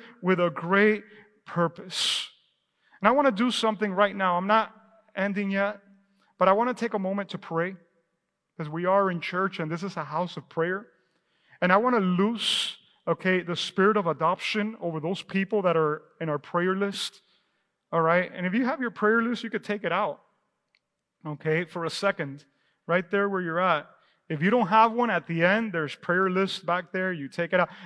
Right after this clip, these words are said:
And by the way, this is not the prayer list of, "Lord, help this person that is going through this sickness," or "Help this person find a job." No, these are people, okay, that we wanna invite next Sunday here to church, but we're praying for them. So, Father, right now,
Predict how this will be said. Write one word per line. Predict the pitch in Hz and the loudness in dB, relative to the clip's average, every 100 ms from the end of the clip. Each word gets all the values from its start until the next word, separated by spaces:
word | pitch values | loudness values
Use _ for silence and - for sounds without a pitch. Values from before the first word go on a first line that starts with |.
| 156 | 0
And | 185 | 6
by | 208 | 6
the | 220 | 6
way, | 226 214 | 6 6
this | 175 202 | 6 0
is | 226 | 2
not | 240 240 | 0 0
the | 190 | -4
prayer | - 196 208 | 0 4 6
list | 208 208 202 | 6 4 4
of, | 185 160 147 - _ - | 4 4 2 -12 _ -2
"Lord, | 180 196 202 202 - | 2 4 6 4 0
help | - - 190 196 | -10 2 2 4
this | 196 - | -2 -2
person | - 190 185 - 190 | 0 2 2 0 0
that | 170 | 0
is | 147 - | -2 -6
going | 160 175 | -4 -4
through | 165 147 | -6 -6
this | 156 170 | -4 -2
sickness," | - 180 175 170 170 165 - - _ | -2 -4 -2 -4 -2 -6 -16 -20 _
or | 160 143 | -2 0
"Help | 175 175 165 | 0 0 0
this | 175 180 | -2 -2
person | - 180 170 - 160 | -2 0 0 -2 -4
find | 143 - 160 | -2 -2 0
a | 160 | -2
job." | 156 170 | 0 0
No, | 165 185 | 0 -2
these | 170 185 | -2 -4
are | |
people, | 196 196 196 208 254 - _ _ _ | -4 -4 -2 0 -2 -4 _ _ _
okay, | 180 170 | -2 0
that | 165 | -2
we | 160 | -2
wanna | 160 185 196 | -2 0 0
invite | 175 151 170 185 | 0 0 2 0
next | 165 165 170 - | -2 -6 -6 -6
Sunday | 190 170 151 | -4 -4 -6
here | 139 | -8
to | 160 | -10
church, | 151 175 135 - 160 | -10 -8 -8 -10 -10
but | 160 | -8
we're | 165 | -6
praying | 156 190 185 175 | -8 -6 -4 -4
for | - - | -8 -12
them. | 190 - 175 _ _ _ _ _ | -12 -20 _ _ _ _ _ _
So, | 202 | -4
Father, | 175 202 202 | 6 8 8
right | 196 196 214 | 8 6 4
now, | 214 180 147 131 | 2 2 2 -2